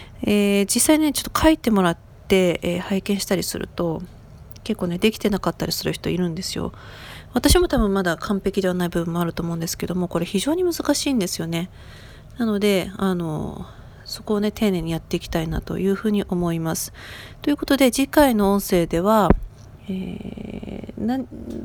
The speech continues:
ストーリーテリングがなぜそんな大事なのかということをお話ししていきたいなというふうに思っています。ちなみに、あの、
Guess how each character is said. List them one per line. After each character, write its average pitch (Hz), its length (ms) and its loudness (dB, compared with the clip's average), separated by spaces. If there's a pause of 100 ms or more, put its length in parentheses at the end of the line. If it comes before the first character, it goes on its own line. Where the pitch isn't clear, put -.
ス - 140 -12
ト 294 140 2
ー - 40 4
リ 311 100 2
ー - 40 -8
テ 320 100 2
リ 285 60 4
ン - 40 4
グ 196 40 2
が 175 80 4
な 214 220 6
ぜ 349 120 4
そ - 160 0
ん 214 80 4
な 196 40 2
大 185 240 6
事 196 120 0
な 180 100 2
の 160 100 -4
か - 220 -4 (160)
と - 80 2
い - 20 0
う - 20 0
こ 226 100 0
と 277 280 4
を 185 100 2 (1900)
お 220 60 6
話 196 380 4
し - 20 0
し - 40 -2
て - 120 0
い 165 60 2
き - 60 -8
た 165 140 0
い 156 80 -2
な 151 180 0
と - 120 -2
い 185 40 4
う - 20 0
ふ 214 60 2
う 254 40 6
に 254 120 6
思 185 180 4
っ - 40 0
て - 140 -2
い - 40 2
ま 156 180 2
す。 - 280 -4 (1700)
ち - 160 0
な 254 120 6
み 262 120 4
に、 262 300 4 (1800)
あ 196 260 0
の、 180 760 -6